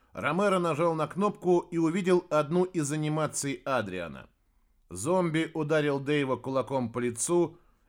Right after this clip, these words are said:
и его глаза превратились в кровавое месиво.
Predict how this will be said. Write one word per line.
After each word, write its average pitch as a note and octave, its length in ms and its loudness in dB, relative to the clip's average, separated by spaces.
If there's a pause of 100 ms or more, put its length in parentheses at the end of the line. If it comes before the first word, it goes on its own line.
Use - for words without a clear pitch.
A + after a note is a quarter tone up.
и C3+ 80 -4
его D#3 280 2
глаза C#3+ 380 2
превратились D3+ 720 -2
в - 120 -18
кровавое A#2+ 680 2
месиво. F#2 560 -6